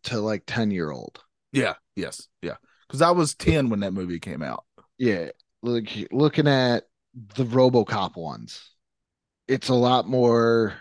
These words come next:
Speaker 1: colors. Nothing's really too dark.
Speaker 2: Yeah. Yes.
Speaker 1: Uh, the, the bad guys just look like cyberpunks and not
Speaker 2: Well, I mean, that's why you do that to
Speaker 1: everyday
Speaker 2: sell.
Speaker 1: people.
Speaker 2: That's why you do that when you're selling toys. You change that.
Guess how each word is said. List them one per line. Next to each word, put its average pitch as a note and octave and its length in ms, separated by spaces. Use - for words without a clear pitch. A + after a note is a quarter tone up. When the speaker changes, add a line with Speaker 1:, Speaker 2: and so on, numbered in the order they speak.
Speaker 1:
colors. C3 760
Nothing's A#2+ 380
really A2 220
too G2 260
dark. A#2+ 580
Speaker 2:
Yeah. A2+ 400
Yes. G#2+ 240
Speaker 1:
Uh, G#2+ 200
the, A2+ 200
the B2+ 200
bad C3+ 380
guys B2 420
just A2+ 440
look A#2 280
like G2 260
cyberpunks C3+ 1300
and G#2 140
not G#2 380
Speaker 2:
Well, E3+ 120
I - 20
mean, F3 100
that's F#3+ 200
why F#3 120
you E3 160
do D3 240
that F3+ 80
to - 60
Speaker 1:
everyday B2 240
Speaker 2:
sell. C3+ 220
Speaker 1:
people. B2 300
Speaker 2:
That's C3+ 120
why E3 100
you E3+ 60
do F3 120
that E3 80
when D3 120
you're C3+ 140
selling C#3 340
toys. D3+ 320
You A2+ 100
change B2+ 380
that. G2+ 280